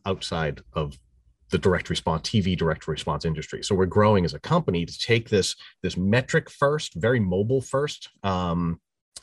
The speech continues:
e-commerce message and a way of doing marketing and how to get these things to, to really sell and work,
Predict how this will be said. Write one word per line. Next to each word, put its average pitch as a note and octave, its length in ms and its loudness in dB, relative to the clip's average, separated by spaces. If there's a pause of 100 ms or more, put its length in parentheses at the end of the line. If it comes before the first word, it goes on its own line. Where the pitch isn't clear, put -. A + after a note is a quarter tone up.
e-commerce G#2 520 2
message G2 320 0
and E2 80 -4
a D#2+ 60 -4
way F2+ 260 2
of G2+ 120 0
doing F#2+ 220 0
marketing F2 460 -2
and D#2+ 80 -4
how G2+ 140 -4
to F2+ 60 0
get E2 300 -2
these E2+ 220 -6
things D#2 280 -6
to, D#2+ 240 -4
to D#2 180 -6
really F2 320 0
sell D#2+ 260 0
and D2+ 120 -2
work, G#2 280 4